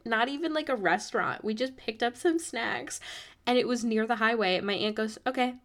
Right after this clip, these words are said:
time to go back now." <laughs> And I'm thinking, "What?" So we, we left Vermont and we drove back to Rhode Island. And Vermont, very much like North Dakota, was just a quick pop in, pop out. But I do have plans to go to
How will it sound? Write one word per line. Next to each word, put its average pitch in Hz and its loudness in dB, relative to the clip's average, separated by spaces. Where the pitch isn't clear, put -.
time 240 2
to 240 2
go 233 4
back 220 4
now." 170 2
<laughs> - 6
And - 6
I'm - -12
thinking, 427 2
"What?" 254 8
So 285 2
we, 254 0
we 262 0
left 240 8
Vermont 233 0
and 254 -2
we 247 -2
drove 262 2
back 269 2
to 285 -8
Rhode 285 0
Island. 311 2
And 202 0
Vermont, 202 2
very 185 0
much 202 -2
like 202 2
North 190 0
Dakota, 190 -2
was 180 0
just 170 -6
a 170 -2
quick 202 -4
pop 208 2
in, 190 2
pop 202 2
out. 170 2
But 202 0
I 226 0
do 269 -6
have 247 -6
plans 185 -2
to - -14
go 180 0
to 160 -6